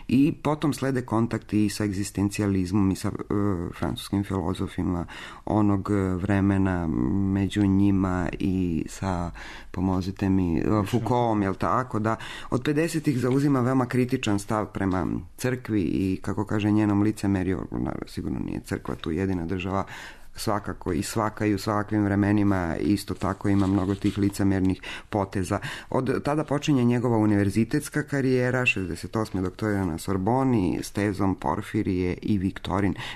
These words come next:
život i delo zagonetnog hrišćanskog besednika. Rekli smo, njegov veliki interes za antičku filozofiju, Plotina, Marka Aurelija, ali sve u svemu sve je to jedan, jedna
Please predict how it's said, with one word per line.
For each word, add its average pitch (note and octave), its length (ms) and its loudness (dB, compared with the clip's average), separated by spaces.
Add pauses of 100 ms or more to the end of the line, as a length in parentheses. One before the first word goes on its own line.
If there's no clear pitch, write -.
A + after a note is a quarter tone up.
život G#2 360 0
i G2+ 60 0
delo G2 280 0
zagonetnog F#2+ 880 -2 (100)
hrišćanskog G2 720 -2 (280)
besednika. F#2 880 0 (320)
Rekli B2 280 -2
smo, E2 400 0 (240)
njegov G#2+ 260 2
veliki G#2+ 320 0
interes G2 400 2
za G2+ 80 0
antičku G#2+ 380 0
filozofiju, G2+ 600 0
Plotina, G#2+ 680 0
Marka G2 420 0
Aurelija, G#2+ 840 2 (380)
ali E3 400 0 (100)
sve - 220 -2
u B2+ 60 0
svemu A#2+ 320 0
sve - 160 -2
je A2 80 0
to G2 300 -4
jedan, G2 500 0
jedna G2 360 -2